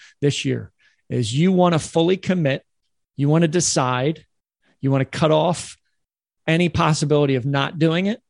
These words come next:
you've gotta make it public. And I made it public. I went out and said,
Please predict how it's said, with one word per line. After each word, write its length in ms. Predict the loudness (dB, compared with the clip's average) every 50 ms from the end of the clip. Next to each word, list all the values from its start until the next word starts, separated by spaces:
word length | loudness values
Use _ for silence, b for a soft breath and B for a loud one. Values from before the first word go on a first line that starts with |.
| _ _
you've 180 | _ -4 -4 0
gotta 220 | 2 2 2 2
make 240 | 2 2 0 0 -2
it 140 | -4 -6 _
public. 480 | -4 -4 -4 -4 -10 -12 -12 _ -20 _ _ _ b b b b -6
And 140 | -4 -2 0
I 120 | 0 2
made 220 | 2 4 4 4
it 140 | 2 0 0
public. 440 | 0 -2 0 0 0 -2 -2 -2 -4
I 100 | -2 -2
went 200 | 0 0 0 0
out 220 | 0 0 -2 -2
and 100 | -4 -8
said, 440 | -8 -6 -2 0 0 -2 -2 -4 -12